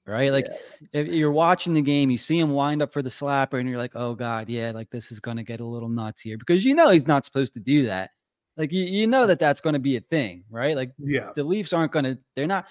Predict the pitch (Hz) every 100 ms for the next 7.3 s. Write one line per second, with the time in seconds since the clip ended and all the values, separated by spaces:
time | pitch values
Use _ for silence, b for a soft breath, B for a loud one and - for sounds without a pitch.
0 | b 175 - - 277 180 117 - 135 113
1 | - 120 104 - 104 101 127 127 127 147
2 | 214 220 156 135 143 147 196 208 165 165
3 | 160 165 156 151 - 156 147 143 127 123
4 | 143 143 - - 139 - - 131 127 127
5 | 123 120 - 120 113 135 156 131 120 127
6 | 135 127 123 120 120 107 - 117 110 113
7 | 107 101